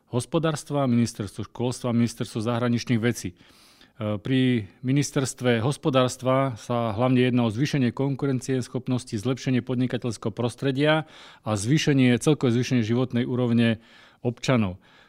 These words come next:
Vo vzdelávaní, e, chceme počiarknúť to, že vzdelávanie je základný pilier budúcej prosperity Slovenska. E,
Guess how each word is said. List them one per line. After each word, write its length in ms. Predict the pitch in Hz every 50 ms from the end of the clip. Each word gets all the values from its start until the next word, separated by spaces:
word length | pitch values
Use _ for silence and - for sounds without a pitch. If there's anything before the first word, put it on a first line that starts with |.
| _ _ -
Vo 160 | 123 156 160
vzdelávaní, 720 | 139 156 180 185 180 175 175 175 170 175 175 170 170 160
e, 240 | - - 143 143 127
chceme 240 | - - 160 156 139
počiarknúť 560 | - 147 139 - 156 156 135 - 147 139 123
to, 120 | - - 151
že 160 | 139 135 123
vzdelávanie 800 | 110 113 139 143 147 143 147 143 139 135 135 135 131 123 110 101
je 160 | 113 123 120 113
základný 480 | 120 143 147 - - 151 143 131 131
pilier 560 | 120 - - 143 139 135 135 135 131 131 123 107 - _ -
budúcej 560 | 107 123 127 131 120 - 127 120 120 120 120
prosperity 560 | - 120 123 - - - 123 120 - 123 107
Slovenska. 560 | - 127 127 127 131 123 117 - - - 107 - _ _ _ _ _ - - - - - - _ _ _ _ _ -
E, 320 | 117 110 110 110 113 104